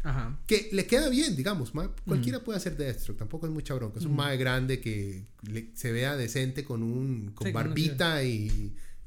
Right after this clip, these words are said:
Speaker 2: y, y, y tuerto.
Speaker 1: Pero el
Speaker 2: Ya.
Speaker 1: diálogo cambia,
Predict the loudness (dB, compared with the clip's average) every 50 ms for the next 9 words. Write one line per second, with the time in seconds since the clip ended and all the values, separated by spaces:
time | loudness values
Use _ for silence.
0 | -8 -6 -4 -4 -2 -4 -4 -6 -6 -8 -10 -12 -14 -16 -14 -12 -12 -12 -10 -8
1 | -6 -2 0 0 2 0 -2 -4 -10 -16 -16 -16 -18 -18 -18 -14 -14 -10 -6 -4
2 | -2 0 0 0 2 2 2 2 2 0 0 -2 -4 -4 -2 -2 -2 -2 -4 -6
3 | -10